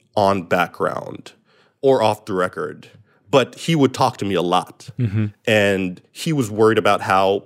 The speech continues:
Speaker 1: bad he was gonna look, and he wanted to defend himself, and he really believed that he was being scapegoated when he was doing the same shit everybody else was doing. He just happened to be the one that, like, got caught from it.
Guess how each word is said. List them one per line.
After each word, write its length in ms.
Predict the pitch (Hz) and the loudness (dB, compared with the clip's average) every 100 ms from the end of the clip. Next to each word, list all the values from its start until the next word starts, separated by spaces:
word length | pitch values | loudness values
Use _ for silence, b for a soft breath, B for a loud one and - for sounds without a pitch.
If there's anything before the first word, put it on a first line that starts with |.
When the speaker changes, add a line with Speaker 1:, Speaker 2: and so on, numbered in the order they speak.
| _ | _
Speaker 1:
bad 220 | 127 156 | -2 -2
he 60 | 165 | -6
was 140 | 104 | -8
gonna 140 | 98 80 | -8 -10
look, 160 | - | -8
and 80 | 98 | -8
he 160 | 101 135 | -4 0
wanted 260 | 127 131 | 2 0
to 80 | 139 | -4
defend 320 | 117 - 190 | -4 -2 -2
himself, 340 | 117 - 82 - | -2 -2 -4 -4
and 80 | |
he 120 | 101 120 | -2 0
really 280 | 120 156 | 2 2
believed 680 | 117 117 170 170 117 123 - - B B | 2 0 -2 -2 -4 -6 -16 -20 B B
that 160 | 113 | -2
he 100 | 131 | 2
was 160 | 139 120 | 2 2
being 260 | 107 113 110 | 0 0 -2
scapegoated 840 | - 151 160 - 101 101 113 117 B B | -2 0 0 2 2 4 0 -4 B B
when 120 | 117 | -2
he 100 | 156 | 0
was 160 | 185 147 | 2 2
doing 140 | 156 | 2
the 80 | 123 | 2
same 180 | 165 165 | 0 0
shit 220 | 175 160 | 0 2
everybody 380 | 143 151 139 147 | 2 2 2 0
else 160 | 147 | -2
was 100 | 107 | -4
doing. 240 | 90 82 - _ b b | -8 -8 -10 _ b b
He 140 | - 165 | -2 0
just 140 | 160 | 2
happened 220 | 139 131 | 2 2
to 60 | 120 | 0
be 80 | 117 | 2
the 60 | |
one 200 | 104 107 | 2 2
that, 100 | 95 | 0
like, 160 | 82 - | -4 -8
got 180 | - - | -12 -6
caught 240 | - - | -6 -6
from 140 | - | -12
it. 200 | - - | -16 -18